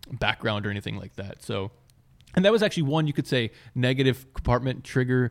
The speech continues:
that I got into when I first started, 'cause I kind of grew up in that Catholic thing, was,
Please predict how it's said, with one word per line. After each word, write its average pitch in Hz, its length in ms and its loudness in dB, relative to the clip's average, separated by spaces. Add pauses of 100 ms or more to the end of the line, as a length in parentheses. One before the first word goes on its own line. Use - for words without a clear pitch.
(280)
that 120 100 2
I 113 40 2
got 110 200 0
into 131 300 0
when 107 100 -2
I - 20 -2
first - 260 -4
started, 123 340 0
'cause 117 120 -6
I - 40 -10
kind 107 160 -6
of 107 100 -12
grew 117 200 -2
up - 140 -4
in 113 60 -4
that 110 180 -8
Catholic - 380 -8
thing, 113 180 -6
was, 107 140 -6